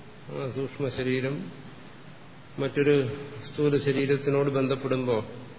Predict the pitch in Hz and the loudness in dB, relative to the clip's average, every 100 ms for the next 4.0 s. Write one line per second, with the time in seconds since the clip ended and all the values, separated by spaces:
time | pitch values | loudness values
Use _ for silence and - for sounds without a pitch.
0 | - - - - - - - 131 131 123 | -18 -18 -18 -18 -18 -18 -12 -6 -4 -2
1 | 139 127 147 135 139 139 139 - 143 156 | -4 -2 -2 0 -2 -2 -4 -4 -6 -6
2 | 185 - - - - - 131 135 135 135 | -8 -12 -16 -18 -18 -6 -2 0 0 -2
3 | 135 131 139 139 135 127 123 127 127 | -2 0 0 0 2 2 4 4 4